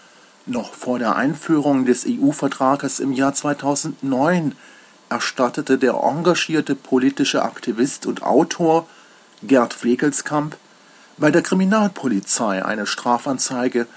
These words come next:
gegen die Bundeskanzlerin Doktor Angela Merkel, C D U, wegen des Verdachts auf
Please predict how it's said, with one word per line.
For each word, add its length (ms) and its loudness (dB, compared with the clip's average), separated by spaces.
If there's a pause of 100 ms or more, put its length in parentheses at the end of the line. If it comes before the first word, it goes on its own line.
(400)
gegen 280 -2
die 80 -6
Bundeskanzlerin 960 2
Doktor 440 2
Angela 420 0
Merkel, 640 -2
C 260 4
D 160 4
U, 320 4 (560)
wegen 320 2
des 180 2
Verdachts 680 -2 (260)
auf 300 0